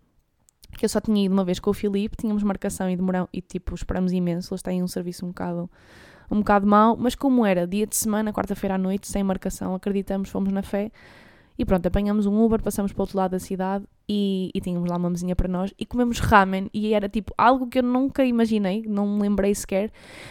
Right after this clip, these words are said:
e soube-me tão bem, tipo, lambi o prato. Pedi o mais pequeno e podia ter pedido o maior, que mais havia, mais eu comia.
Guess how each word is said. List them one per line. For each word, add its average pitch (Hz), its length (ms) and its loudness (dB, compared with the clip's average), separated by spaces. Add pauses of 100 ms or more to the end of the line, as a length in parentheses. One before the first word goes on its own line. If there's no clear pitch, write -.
(140)
e 226 80 -2
soube-me 226 380 2 (160)
tão 233 240 8
bem, 202 260 8
tipo, 185 480 -4 (220)
lambi 214 440 4
o 190 60 0
prato. - 380 0 (200)
Pedi 214 260 6
o 214 60 4
mais 208 240 4
pequeno 220 480 2
e 214 80 -2
podia 208 240 2
ter 208 140 4
pedido 208 240 2
o - 20 4
maior, 190 280 2
que - 160 -10
mais 196 260 0
havia, 190 260 0
mais 196 200 0
eu 185 80 -2
comia. 175 320 -2